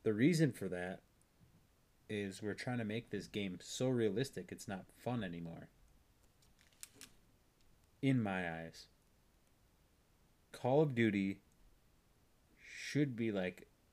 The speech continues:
a video game, not real life. If, if it was real life, I would enlist myself in the fucking Marines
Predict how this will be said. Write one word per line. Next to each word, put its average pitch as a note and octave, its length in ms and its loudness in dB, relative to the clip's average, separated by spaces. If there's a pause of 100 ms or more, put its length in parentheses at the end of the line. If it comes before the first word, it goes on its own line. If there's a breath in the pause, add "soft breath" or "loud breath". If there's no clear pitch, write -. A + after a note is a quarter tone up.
(220)
a A2 80 0
video F2+ 440 -2
game, E2 280 -8 (120)
not G#2 240 -2
real A2+ 180 4
life. F2 280 -2
If, G#2 200 0 (220)
if A#2+ 100 -2
it C3 60 6
was B2+ 160 6
real C3+ 160 8
life, C3+ 360 4
I A2 60 -2
would G#2 120 0
enlist G#2 280 -2
myself G2+ 360 -4
in G2 40 -6
the F#2 60 -6
fucking G2 320 -4
Marines F2+ 480 -6